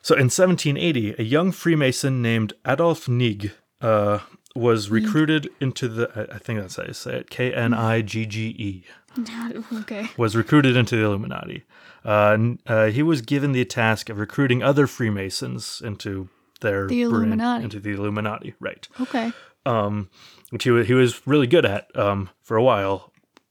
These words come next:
Speaker 1: Um, but eventually, though, enrolling new members became more difficult as potential recruits asked pertis-, persistent questions about the higher levels of the order.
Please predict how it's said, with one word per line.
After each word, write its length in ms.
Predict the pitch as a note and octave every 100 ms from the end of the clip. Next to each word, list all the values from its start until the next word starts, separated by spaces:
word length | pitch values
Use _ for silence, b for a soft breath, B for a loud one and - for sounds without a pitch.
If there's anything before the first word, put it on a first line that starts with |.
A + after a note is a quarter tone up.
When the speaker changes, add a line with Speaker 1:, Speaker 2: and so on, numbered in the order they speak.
| _ -
Speaker 1:
Um, 240 | G#2 G2
but 80 | G2+
eventually, 380 | G#2+ F#3+ - B2+
though, 400 | A2+ G#2+ G#2 G2 - _ _
enrolling 500 | B2+ A#2+ D#3 E3 D3+
new 80 | C#3+
members 300 | C3+ B2 B2+
became 320 | A2+ A2+ B2 A2
more 160 | G#2+
difficult 680 | B2+ F3+ D3 C3 A#2+ - - -
as 160 | A#2+
potential 440 | - B2 F3 F3 F#3+
recruits 420 | D#3+ - C#3 C3+
asked 360 | C3 B2 - -
pertis-, 440 | C3+ - F3 - _ _
persistent 560 | C3+ - F#3+ - E3+ -
questions 520 | C#3+ C3+ - A#2+ G#2+
about 300 | G2+ G#2 G#2+
the 100 | A2+
higher 360 | - B2 B2+
levels 400 | A#2+ A2+ A2 G2+
of 140 | G2+ F#2+
the 80 | G2+
order. 420 | G#2 F#2+ F2+ F2